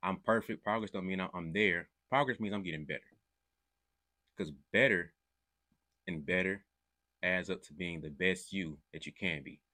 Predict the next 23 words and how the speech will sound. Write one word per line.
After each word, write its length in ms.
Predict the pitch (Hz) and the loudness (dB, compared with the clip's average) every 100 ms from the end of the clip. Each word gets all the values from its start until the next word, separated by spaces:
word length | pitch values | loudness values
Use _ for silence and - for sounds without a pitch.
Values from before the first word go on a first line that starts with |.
| _ _ _ - | _ _ _ -14
But 120 | - | -10
the 100 | 80 | -6
best 280 | - 113 110 | 0 -2 0
is 60 | |
not 120 | 95 | -4
existing 360 | 82 98 101 82 | -2 -2 -4 -6
because 200 | - 85 | -8 -4
you're 120 | 92 | -2
always 200 | 90 90 | 2 0
gonna 120 | 82 76 | 0 -8
get 160 | 73 | -8
better. 240 | 71 65 - _ _ _ _ _ _ _ _ _ _ _ | -6 -8 -12 _ _ _ _ _ _ _ _ _ _ _
So 420 | - 85 78 73 - _ _ _ - | -8 -4 -4 -6 -14 _ _ _ -6
get 200 | 113 - | -4 -2
you 100 | 135 | -2
this 160 | 127 | -4
peaceful 400 | - - 120 - | -4 -4 -4 -4
reminder 340 | 127 117 117 107 | -4 -2 -2 -2
right 160 | 117 | -4
here 120 | 98 90 | -4 -6
to 80 | |
say, 180 | 85 82 | -4 -4
"Hey, 260 | 113 92 | -2 -4